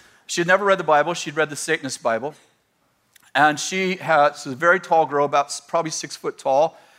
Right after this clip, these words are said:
long brown hair with a, with a, a blonde streak in it. Looked like a motorcycle mama, very well built.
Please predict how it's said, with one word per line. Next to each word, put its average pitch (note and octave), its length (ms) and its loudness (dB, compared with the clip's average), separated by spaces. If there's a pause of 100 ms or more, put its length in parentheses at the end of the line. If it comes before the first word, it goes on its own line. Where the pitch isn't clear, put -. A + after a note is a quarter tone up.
(140)
long E3+ 460 2
brown D3+ 300 2
hair D3 320 2
with C#3 200 -6
a, C3 200 -2 (260)
with C3+ 220 -4
a, A#2 220 0 (520)
a B2+ 120 -2
blonde D#3+ 380 2
streak - 380 -4
in C3 140 0
it. D#3+ 120 -2
Looked F3+ 140 -2
like F3+ 160 0
a D#3 60 -2
motorcycle D3+ 520 0
mama, C3 440 0 (120)
very F3 320 2
well D#3 260 2
built. B2 420 -4